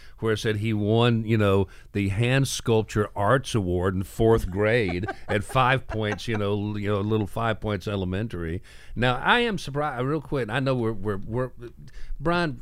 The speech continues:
th-, we're throwing away the clock. Just keep your eye on the, the, the general clock. We'll, we'll get through all this stuff in a second.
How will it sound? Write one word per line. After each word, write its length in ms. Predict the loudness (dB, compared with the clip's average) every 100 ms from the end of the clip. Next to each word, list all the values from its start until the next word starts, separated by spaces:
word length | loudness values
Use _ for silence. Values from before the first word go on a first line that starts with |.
| -2
th-, 120 | -2 -2
we're 140 | -2
throwing 440 | 4 6 6 6 4
away 260 | 4 4
the 100 | 4
clock. 300 | 2 2 2
Just 160 | -2 -4
keep 220 | -2 0
your 120 | 0
eye 160 | 2 2
on 260 | 4 2
the, 140 | 0 -2
the, 180 | -2 -2
the 180 | -2
general 600 | -4 0 2 2 2 0
clock. 400 | -2 -2 0 0 0
We'll, 220 | 0 0
we'll 200 | 0 -2
get 300 | -2 -4 -4
through 180 | -4 -2
all 140 | -2 -2
this 140 | -6
stuff 260 | -6 -8 -6
in 80 |
a 40 | -10
second. 440 | -10 -12 -12 -16